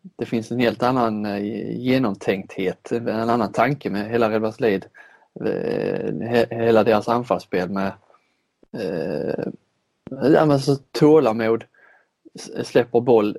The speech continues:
inte att, eh, en och en ska utmana hela tiden. När de utmanar så gör de det i rätt läge.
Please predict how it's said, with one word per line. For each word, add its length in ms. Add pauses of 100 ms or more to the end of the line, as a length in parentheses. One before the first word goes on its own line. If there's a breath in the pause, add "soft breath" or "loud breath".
inte 640
att, 220
eh, 440
en 140
och 60
en 120
ska 140
utmana 360
hela 280
tiden. 360
När 200
de 120
utmanar 540
så 220
gör 200
de 100
det 60
i 60
rätt 200
läge. 400